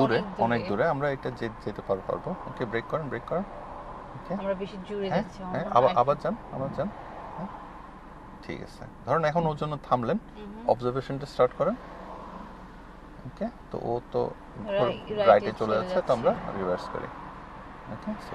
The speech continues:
Speaker 1: continue। ওকে, একটু থামেন, স্টপ। আবার দেখেন অবজারভেশন।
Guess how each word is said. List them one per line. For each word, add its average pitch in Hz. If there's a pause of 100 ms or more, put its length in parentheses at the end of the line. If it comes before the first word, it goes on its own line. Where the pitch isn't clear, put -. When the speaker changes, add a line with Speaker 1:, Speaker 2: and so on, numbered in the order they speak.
Speaker 1:
continue। 131 (1040)
ওকে, - (420)
একটু - (100)
থামেন, 151 (220)
স্টপ। 170 (440)
আবার 123 (100)
দেখেন 160
অবজারভেশন। 123